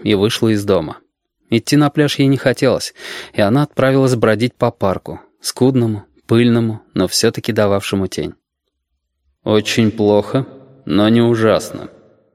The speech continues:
Страх, потрясение, испорченный отдых. Но, с другой стороны, кто такой Валентин? Еще неделю назад случайный мамин знакомый.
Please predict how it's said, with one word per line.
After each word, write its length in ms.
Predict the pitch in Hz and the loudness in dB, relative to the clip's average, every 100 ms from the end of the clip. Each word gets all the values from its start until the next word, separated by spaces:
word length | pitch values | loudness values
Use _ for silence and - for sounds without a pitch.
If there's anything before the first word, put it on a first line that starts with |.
| _ _ _ _ _ _ | _ _ _ _ _ _
Страх, 600 | - - 104 107 107 - - - | -12 -6 -2 -2 -2 -10 -12 -8
потрясение, 760 | - 113 107 120 113 104 95 - | -2 0 0 0 2 0 -4 -4
испорченный 600 | 110 - 131 - 120 107 | -4 0 0 2 0 2
отдых. 420 | 107 104 95 - _ _ _ _ - | 2 0 -6 -10 _ _ _ _ 0
Но, 260 | 120 113 | 2 2
с 80 | 101 | 0
другой 320 | 107 110 117 | 0 2 2
стороны, 480 | 113 131 120 120 92 - - | 0 0 0 0 -2 -8 -18
кто 260 | - 147 | -2 -2
такой 280 | 147 131 139 | 0 0 2
Валентин? 540 | 131 127 131 131 104 - _ _ - | 2 0 0 -2 -4 -8 _ _ 2
Еще 280 | 120 - 135 | 2 4 4
неделю 340 | 127 131 127 | 4 2 2
назад 440 | 120 110 117 147 - - - - | 2 2 0 -2 -8 -18 -18 -4
случайный 520 | - 127 - 143 151 | 0 2 2 2 4
мамин 320 | 131 123 127 | 4 4 2
знакомый. 600 | 117 123 117 101 90 90 | 2 0 0 -2 -2 -6